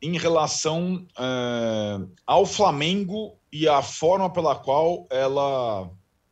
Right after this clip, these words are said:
a direção entrega a chave do cofre ou do C T pra comissão técnica portuguesa, né? Que foi a mesma estratégia utilizada lá na época do Jorge Jesus,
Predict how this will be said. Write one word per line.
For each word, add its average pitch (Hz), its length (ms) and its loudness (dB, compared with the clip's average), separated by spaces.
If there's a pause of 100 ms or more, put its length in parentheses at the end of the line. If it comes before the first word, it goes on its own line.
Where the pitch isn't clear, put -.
(180)
a 98 120 -8
direção 117 800 -2
entrega 165 800 0 (480)
a 107 340 -2
chave 160 480 -2
do 135 140 -4
cofre 143 560 2
ou 117 100 -4
do 107 260 -6
C 123 240 0
T 147 440 -6 (340)
pra 127 160 2
comissão 151 500 -2
técnica 143 420 -2
portuguesa, 135 600 -2 (280)
né? 110 320 -4 (280)
Que 117 120 -12
foi 131 200 4
a 131 60 4
mesma 143 260 2
estratégia 135 600 0
utilizada 131 600 0
lá 123 100 4
na 123 140 -2
época 127 200 -6
do 120 100 -10
Jorge 120 240 -2
Jesus, 90 440 -6